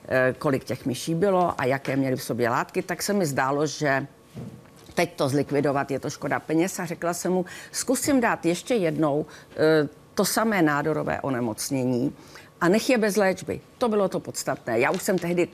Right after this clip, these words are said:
tušila, my jsme všichni tušili, ne já, to vždycky je kolektivní, že se tam něco děje, ale nevěděli jsme úplně co. Takže Marek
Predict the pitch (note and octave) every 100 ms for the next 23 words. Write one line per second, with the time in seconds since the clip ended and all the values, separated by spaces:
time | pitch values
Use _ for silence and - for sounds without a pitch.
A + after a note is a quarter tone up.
0 | - D#3+ D3 F3+ D3+ C#3 B2+ - B2 F3+
1 | F3+ G#2+ - - - G#2+ A2+ A2 F#2+ -
2 | F#3+ D3 D#3+ - E3+ C3+ C3+ - - D3+
3 | D#3 E3+ D#3 C3+ B2 - - - - -
4 | D3+ F#3 A#3 A3+ D#3 F3 F3 A3+ F#3+ G#3
5 | E3+ D3 F3+ A3 A3 A3+ A3 - F#3 G#3+
6 | F#3+ - G3 - - - - G#3+ A#3 D4
7 | A#3+ G#3 A3+ A3+ -